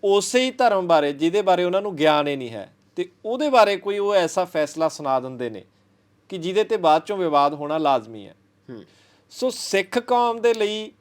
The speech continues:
Speaker 1: ਜੰਮੂ ਕਸ਼ਮੀਰ ਹਾਈ ਕੋਰਟ ਨੇ ਦੋ ਕੁ ਦਿਨ ਪਹਿਲਾਂ ਇੱਕ ਫੈਸਲਾ ਸੁਣਾਇਆ। ਉਹ ਫੈਸਲਾ ਇਹ ਹੈ ਕਿ
Speaker 2: ਹੂੰ।
Speaker 1: ਹਾਈ ਕੋਰਟ ਨੇ ਕਿਹਾ, ਜੰਮੂ ਕਸ਼ਮੀਰ ਦੀ ਨੇ, ਕਹਿੰਦੇ ਕਿ ਜ਼ਰੂਰੀ ਨਹੀਂ ਹੈ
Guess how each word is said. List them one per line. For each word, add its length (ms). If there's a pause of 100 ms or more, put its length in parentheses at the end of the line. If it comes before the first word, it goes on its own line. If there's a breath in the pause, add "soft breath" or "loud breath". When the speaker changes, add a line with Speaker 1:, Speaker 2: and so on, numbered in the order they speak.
(180)
Speaker 1:
ਜੰਮੂ 380
ਕਸ਼ਮੀਰ 460
ਹਾਈ 220
ਕੋਰਟ 260 (100)
ਨੇ 140
ਦੋ 220
ਕੁ 120
ਦਿਨ 180
ਪਹਿਲਾਂ 320
ਇੱਕ 400 (460)
ਫੈਸਲਾ 380
ਸੁਣਾਇਆ। 460 (640)
ਉਹ 380 (380)
ਫੈਸਲਾ 440
ਇਹ 240
ਹੈ 300 (100)
ਕਿ 100
Speaker 2:
ਹੂੰ। 140
Speaker 1:
ਹਾਈ 200
ਕੋਰਟ 400
ਨੇ 180
ਕਿਹਾ, 600 (160)
ਜੰਮੂ 240
ਕਸ਼ਮੀਰ 400
ਦੀ 160
ਨੇ, 180 (560 soft breath)
ਕਹਿੰਦੇ 260
ਕਿ 160
ਜ਼ਰੂਰੀ 500
ਨਹੀਂ 220
ਹੈ 220